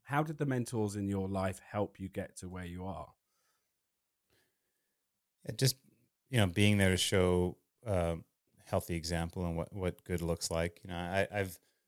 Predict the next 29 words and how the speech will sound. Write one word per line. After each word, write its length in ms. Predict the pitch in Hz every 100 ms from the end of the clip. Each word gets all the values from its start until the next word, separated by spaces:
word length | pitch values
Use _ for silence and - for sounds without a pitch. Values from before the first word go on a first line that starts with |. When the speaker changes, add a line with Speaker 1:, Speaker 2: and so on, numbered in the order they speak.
| _ -
Speaker 2:
I've 140 | 101
learned, 380 | 104 110 107 104
it 100 | -
probably 180 | 127 113
took 220 | 113 107
me 80 | 95
longer 400 | 92 95 92 87
to 100 | 85
learn 460 | 90 87 87 87 - _ _ _ _ _ _ _ _ _ _ _ _ -
how 200 | - 120
simple 320 | - 113 101
this 160 | 90 87
can 220 | - 90
be 220 | 87 85
if 140 | 85 95
you 80 |
want, 240 | 90 87 87 _
i-, 80 | 104 -
if 140 | 113
you're 80 | 113
going 220 | 131 139
into 140 | 120 101
something 380 | - 95 87 82
new, 320 | 80 69 71 _ _ _
right? 220 | 82 90 - -
Speaker 1:
Mm. 320 | 92 85 82 - _ -
Speaker 2:
You 80 |
shouldn't 300 | 120 160 151
just 180 | 127 -